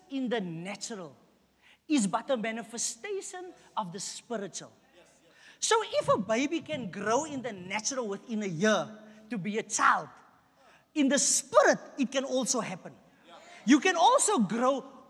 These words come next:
within a year. If you use the, if you, if you eat the right foods and you go through your growth spurts and you sleep enough and you pray enough, you can also grow within a year to be a child and not a baby anymore.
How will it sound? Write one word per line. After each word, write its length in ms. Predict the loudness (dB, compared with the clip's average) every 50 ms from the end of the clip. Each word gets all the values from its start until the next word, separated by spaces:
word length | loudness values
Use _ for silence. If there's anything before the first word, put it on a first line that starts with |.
| -20 _ _ _ _ _ _
within 460 | 2 2 4 4 4 2 2 4 4 4
a 100 | 4 4
year. 280 | 4 2 0 -2 -4 -8 -14 -20 -20 -20 -20 -20 _ _ -20 -20 _ _ _ _ _
If 140 | -4 -2 0
you 100 | 0 0
use 320 | 2 2 4 4 4 4 4
the, 120 | 2 2 2 0
if 120 | -4 -4
you, 120 | -4 -6 -6
if 160 | -6 -6 -6
you 100 | -6 -2 2
eat 200 | 2 2 4 4
the 100 | 4 4
right 260 | 4 2 0 -2 -4
foods 360 | -6 -4 0 0 0 0 -2 -6 -14 -6 -4
and 120 | -2 -2
you 100 | 0 0
go 240 | 2 4 4 4 4
through 160 | 2 0 -2
your 160 | -2 -2 -2 -2
growth 280 | 0 0 0 0 0
spurts 300 | -2 -2 0 -2 -2 0
and 120 | -2 -4 -2
you 60 | -2
sleep 380 | -2 -2 0 0 0 0 0
enough 340 | -4 -6 -2 -2 -2 -2 -2
and 120 | -4 -4 -2
you 80 | -4
pray 400 | -4 -4 -2 0 0 2 2 0
enough, 260 | -2 -2 -2 -2 -4 -6 -12 -10 0
you 140 | 2 2 2
can 160 | 2 0 -2
also 440 | 2 4 6 6 6 4 4 2 2
grow 580 | 2 2 0 -2 -2 2 2 2 2 2 -2 -6 -12 -18 -20 -14 -8
within 420 | -8 -8 -8 -6 -8 -6 -6 -4
a 40 | -4
year 400 | -4 -4 -2 -2 -2 -2 -4 -8 -16 -14 -10
to 80 | -10 -8
be 200 | -8 -8 -10 -10
a 40 |
child 420 | -10 -10 -12 -12 -10 -10 -10 -12 -12 _ _ _ _ _ _ _ _ _ _ -20 _ _ _ _
and 120 | -4 -2
not 180 | -2 -4 -4 -2
a 80 | -4 -6
baby 540 | -2 -2 0 2 2 2 0 -2 -6 -8
anymore. 400 | -10 -12 -12 -14 -16 -18 -20 -20